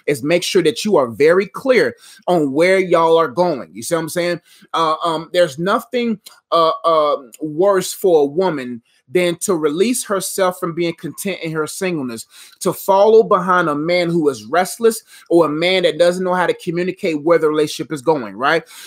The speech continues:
So the best thing I would tell you right now, the fact that you asked this question, you should ask him tonight. Where are we? Where are we going? If that young man cannot tell you, then you, uh, you, I suggest you tell that man, "What I need you to go pray to God, and I think we should have some space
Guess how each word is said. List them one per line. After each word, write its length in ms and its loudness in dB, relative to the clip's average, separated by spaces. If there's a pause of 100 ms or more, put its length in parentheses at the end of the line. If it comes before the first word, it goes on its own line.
So 120 0
the 80 0
best 380 0
thing 200 2
I 80 4
would 160 4
tell 200 2
you 220 -2
right 220 2
now, 220 -2
the 120 -6
fact 300 -2
that 120 -18
you 120 -10
asked 240 -2
this 120 -8
question, 400 -2
you 80 -2
should 220 -6
ask 320 -2
him 140 -2
tonight. 440 -2 (320)
Where 380 2
are 240 4
we? 160 2
Where 260 4
are 220 4
we 140 -2
going? 340 -2
If 140 -6
that 240 -2
young 240 -6
man 220 -4
cannot 520 -6
tell 300 0
you, 240 -2 (220)
then 160 0
you, 340 -2
uh, 100 2
you, 240 0 (120)
I 120 2
suggest 460 -4
you 80 -8
tell 280 0
that 200 0
man, 240 -2
"What 140 0
I 120 -2
need 280 -6
you 60 -10
to 60 -16
go 160 2
pray 260 0
to 80 6
God, 380 0 (340)
and 200 -2
I 100 2
think 300 0
we 100 0
should 220 -4
have 180 -2
some 160 -6
space 480 2